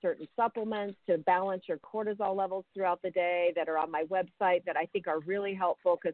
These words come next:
some people just can't get it going with their energy. And so some of these supplements help restore the stress hormones you're not making or you're making too much of.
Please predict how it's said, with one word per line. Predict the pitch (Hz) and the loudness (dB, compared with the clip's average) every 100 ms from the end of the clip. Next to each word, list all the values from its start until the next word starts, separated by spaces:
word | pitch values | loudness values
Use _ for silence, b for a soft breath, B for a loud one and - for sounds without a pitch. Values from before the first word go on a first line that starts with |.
| - | -4
some | 202 | -8
people | 202 208 190 | -4 -2 -2
just | 170 165 - | -2 -4 -2
can't | 190 185 | 0 0
get | 175 175 | 0 0
it | - | 0
going | 165 170 185 | 0 2 0
with | 175 165 | -2 -2
their | 160 - | -2 -2
energy. | 180 196 180 196 190 | -4 -4 -2 2 2
And | 156 _ b b b | 0 _ b b b
so | - 196 | -2 0
some | 277 | 4
of | 262 | 4
these | 226 - | 2 0
supplements | 214 214 214 190 | -4 -2 -8 -8
help | 214 196 | -10 -12
restore | 180 180 _ - 190 202 233 233 | -8 -8 _ -6 -4 -4 -6 -8
the | 196 202 | -8 -10
stress | - 214 214 | -4 -4 -4
hormones | 214 220 214 | -6 -4 -4
you're | 190 170 | 0 0
not | 170 175 - | 0 -4 -2
making | 170 190 - 277 269 | 0 0 -2 -6 -4
or | 185 | -2
you're | 175 | 0
making | 180 175 170 165 - | 2 0 -2 -10 -10
too | 170 | -4
much | 160 185 247 | -2 0 4
of. | 254 294 | 4 2